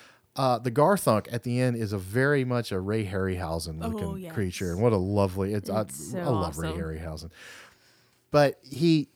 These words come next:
Speaker 1: he, he, it's not that he turns his back on his culture, but he becomes true to himself.
Speaker 2: Exactly.
Speaker 1: And that's pretty powerful stuff. That's heroic stuff.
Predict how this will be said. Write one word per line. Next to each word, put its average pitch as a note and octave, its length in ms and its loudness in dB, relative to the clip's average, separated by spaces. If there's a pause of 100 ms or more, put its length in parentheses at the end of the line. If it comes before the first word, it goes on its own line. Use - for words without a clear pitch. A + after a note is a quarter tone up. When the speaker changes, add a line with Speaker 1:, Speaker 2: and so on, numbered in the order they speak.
(140)
Speaker 1:
he, C3 240 -2 (420)
he, A#2+ 220 -2 (240)
it's - 180 -8
not F3 220 0
that C4+ 100 -2
he B3 80 0
turns A3+ 280 0
his G#3+ 80 -4
back G3 280 -2
on G3+ 60 -2
his E3 120 -4
culture, G3 460 -4
but A2 260 -2
he - 160 -4
becomes C#3+ 400 -2
true G#3+ 240 -2
to F3+ 140 -2
himself. A#2+ 800 -2 (880)
Speaker 2:
Exactly. - 480 -18 (540)
Speaker 1:
And C#3+ 520 0 (300)
that's E3 260 0
pretty F3 340 -2
powerful C#3+ 560 -4
stuff. G2+ 360 -6
That's - 220 -4
heroic A#2 500 2
stuff. - 500 -12